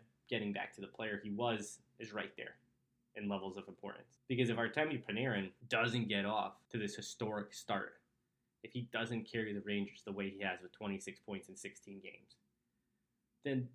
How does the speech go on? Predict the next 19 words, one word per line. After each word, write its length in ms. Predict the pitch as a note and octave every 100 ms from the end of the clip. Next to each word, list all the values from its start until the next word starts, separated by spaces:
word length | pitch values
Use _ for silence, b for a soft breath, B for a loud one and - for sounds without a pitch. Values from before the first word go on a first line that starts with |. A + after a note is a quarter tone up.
| -
they 100 | D3+
wouldn't 260 | E3+ E3
be 100 | G3+
in 80 | F#3
the 80 | G#2+
position 380 | G#2+ G#2 G2+ F#2+
they're 120 | F#2
in 100 | F2+
right 140 | - -
now. 120 | - - _ _ _ _ _ _ _ _ _
Because 280 | B2 D#3+ F3
they've 180 | C3 A2
been 180 | G2+ F#2+
banged 280 | F#2 F#2 F2+
up, 100 | -
because 300 | G#2 D#3+ D3+
they 100 | B2
lost 300 | G#2 F#2 - - _
Fox, 440 | G2+ G2 - -